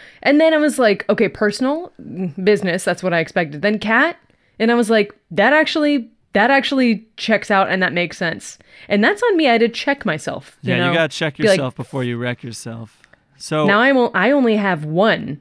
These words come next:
Speaker 1: and now I feel stupid. I gotta get a cat,
Speaker 2: Uh-huh.
Speaker 1: and I gotta get a business, and I gotta get him stat.
Speaker 2: And you gotta create Instagrams for him. So how does he unfollow two out of the three? He doesn't say which two, but how does he unfollow
Speaker 1: Well, you gotta
Speaker 2: two?
Speaker 1: keep, you gotta,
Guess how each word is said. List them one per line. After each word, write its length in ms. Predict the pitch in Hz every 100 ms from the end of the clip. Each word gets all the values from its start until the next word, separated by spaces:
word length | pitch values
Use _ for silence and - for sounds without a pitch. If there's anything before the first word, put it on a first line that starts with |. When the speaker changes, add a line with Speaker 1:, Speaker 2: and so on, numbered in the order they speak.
| _
Speaker 1:
and 160 | 170 170
now 160 | 165
I 120 | 165 160
feel 260 | 175 165
stupid. 480 | - - - 185 165
I 80 | 156
gotta 180 | 160 156
get 140 | 147
a 60 | -
cat, 360 | - 180 233 - _ _ _ -
Speaker 2:
Uh-huh. 320 | 117 117 113 -
Speaker 1:
and 80 | 165
I 40 |
gotta 160 | 160 160
get 140 | 165
a 20 | 156
business, 400 | 160 165 156 175
and 100 | 160
I 60 |
gotta 180 | 156 151
get 120 | 160
him 80 | -
stat. 340 | - - - - _ _ _ -
Speaker 2:
And 120 | 147
you 80 | 143
gotta 240 | 135 127
create 320 | 110 - 123
Instagrams 420 | 127 139 131 117 113
for 120 | 123
him. 100 | 117 _ _
So 160 | -
how 200 | 165 196
does 120 | 214 196
he 120 | 202 -
unfollow 680 | 185 180 - 175 175 156 127
two 580 | - 170 175 151 135 135 _ _ _ _
out 140 | 143 135
of 100 | 120
the 100 | 120
three? 260 | - 156
He 40 | 135
doesn't 200 | 170 175
say 160 | 170 151
which 240 | 151 -
two, 320 | 160 131 117 117
but 300 | 151 120 - _ _ _ _ _ _
how 180 | - 156
does 80 | 160
he 80 | 156
unfollow 400 | 143 - 143 147
Speaker 1:
Well, 60 |
you 60 | 226
gotta 160 | 220 202
Speaker 2:
two? 60 |
Speaker 1:
keep, 280 | 226 220 -
you 80 | 254
gotta, 260 | 214 185